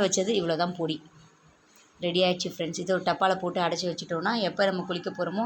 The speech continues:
ஒரு half அன் ஹவருக்கு முன்னாடி நம்ம ஃபேஸில் அப்ளை பண்ணிட்டு குளிக்கலாம். சூப்பரா இருக்கு பாருங்க. இந்த மாதிரி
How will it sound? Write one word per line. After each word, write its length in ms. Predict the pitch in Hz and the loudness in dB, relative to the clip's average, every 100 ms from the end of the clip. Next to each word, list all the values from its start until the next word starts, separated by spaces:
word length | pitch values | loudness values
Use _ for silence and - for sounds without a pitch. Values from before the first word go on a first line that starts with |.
| 226 - - | -4 -14 -8
ஒரு 100 | 196 185 | 2 4
half 140 | 180 | 4
அன் 100 | 208 | 0
ஹவருக்கு 240 | 190 190 196 | 0 0 -2
முன்னாடி 220 | 180 175 185 | -4 -4 -2
நம்ம 140 | 170 | -4
ஃபேஸில் 280 | - 175 180 | -4 -4 -2
அப்ளை 200 | 160 165 160 | -2 -2 -4
பண்ணிட்டு 260 | 156 156 - | -4 -6 -6
குளிக்கலாம். 420 | 233 - 170 165 170 - _ - - - | -6 -4 -2 0 -2 -10 _ -20 -20 -14
சூப்பரா 280 | - 202 190 | -10 -2 0
இருக்கு 160 | 165 165 160 | 0 -4 -6
பாருங்க. 240 | 151 147 - - - | -6 -8 -12 -16 -6
இந்த 120 | 190 | 0
மாதிரி 160 | 208 | 2